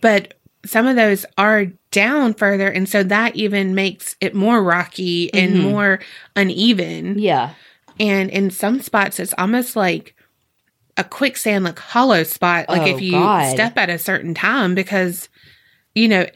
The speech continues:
Speaker 1: af-
Speaker 2: Yeah.
Speaker 1: it's eroded some or whatever. It's
Speaker 2: Yeah.
Speaker 1: just, I mean, keep your eyes peeled when you're here. Also, though,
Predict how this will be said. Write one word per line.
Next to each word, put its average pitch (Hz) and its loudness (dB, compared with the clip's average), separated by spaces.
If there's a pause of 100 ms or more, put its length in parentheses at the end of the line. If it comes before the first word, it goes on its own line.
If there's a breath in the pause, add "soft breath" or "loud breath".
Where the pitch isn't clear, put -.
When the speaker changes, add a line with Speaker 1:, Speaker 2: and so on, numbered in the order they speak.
(100)
Speaker 1:
af- 196 0
Speaker 2:
Yeah. 156 0
Speaker 1:
it's - 0
eroded 233 0
some 247 2
or 180 0
whatever. 208 0
It's 196 -4
Speaker 2:
Yeah. 170 4
Speaker 1:
just, 196 -2 (680 soft breath)
I 202 0
mean, 175 -4 (220)
keep 247 -2
your 180 -4
eyes 170 -4
peeled 165 -4 (200 loud breath)
when 175 -2
you're 156 -4
here. 139 -8 (480)
Also, 254 0
though, 180 0